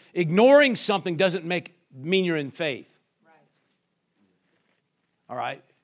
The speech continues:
Speaker 1: You do something about it. You got, you, you take your, you know, you submit yourself to God, you resist your enemy, amen? And that's what you do. But ignoring something doesn't mean it goes away. Has anybody ever found that out? All right?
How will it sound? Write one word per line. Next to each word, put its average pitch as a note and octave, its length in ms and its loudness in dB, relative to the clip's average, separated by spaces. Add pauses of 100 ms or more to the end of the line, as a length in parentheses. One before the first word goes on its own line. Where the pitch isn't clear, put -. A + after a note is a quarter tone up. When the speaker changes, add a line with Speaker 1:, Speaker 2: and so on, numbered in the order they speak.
Speaker 1:
You D3+ 100 -10
do A3 200 0
something F#3+ 320 -2
about F#3 340 0
it. C3 60 -16
You D#3+ 160 -10
got, D#3+ 340 -2
you, D3 120 -12
you D3 120 -12
take F3 260 -2
your, F3+ 200 0 (260)
you E3 80 -6
know, D#3+ 80 -2
you D3+ 160 -4
submit F3 420 0
yourself F#3+ 340 0
to F3 80 -4
God, G3+ 300 2
you E3+ 60 -8
resist D#3 480 -4
your F3 100 0
enemy, G3+ 380 -2
amen? F3+ 400 -2 (720)
And D3+ 80 -10
that's E3+ 160 -6
what D3+ 120 -12
you F#3+ 80 -8
do. G3+ 380 -6
But D#3 240 -8
ignoring A#3 560 4
something F#3+ 480 -6 (400)
doesn't A3 400 0 (260)
mean A3+ 260 2
it F#3 100 -4
goes G#3 220 2
away. F#3+ 420 2 (180)
Has D#3 140 -4
anybody A#3+ 240 2
ever A3 140 2
found G#3+ 280 2
that F#3 140 2
out? E3 300 0 (1900)
All G#2 80 -14
right? B2 240 -8